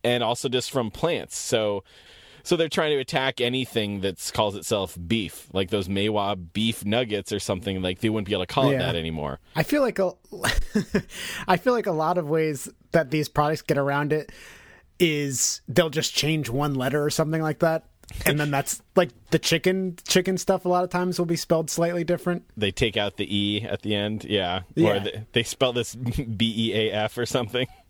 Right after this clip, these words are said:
Speaker 2: But it's like, I don't know. I, I, I feel like it's, it's silly, and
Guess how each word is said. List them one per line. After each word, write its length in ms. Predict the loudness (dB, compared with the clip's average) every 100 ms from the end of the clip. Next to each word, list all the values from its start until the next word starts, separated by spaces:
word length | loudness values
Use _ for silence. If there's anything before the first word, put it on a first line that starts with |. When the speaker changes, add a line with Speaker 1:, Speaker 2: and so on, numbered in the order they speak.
| _ -10 -6 -6 -6 -14 -6
Speaker 2:
But 180 | 2 2
it's 140 | 2
like, 280 | -2 -2 -8 -18 -20 _ 0
I 80 |
don't 100 | 2
know. 160 | 0 -2 -6
I, 100 | -2
I, 160 | 0 0
I 100 | 0
feel 220 | 2 2 2
like 280 | 0 -6 -2
it's, 560 | -2 0 -2 -2 -2 -6 _ _ -20 _ _
it's 200 | 2 2
silly, 600 | 0 2 2 2 -2 -2 -8 -20 -2
and 500 | 2 2 2 0 -4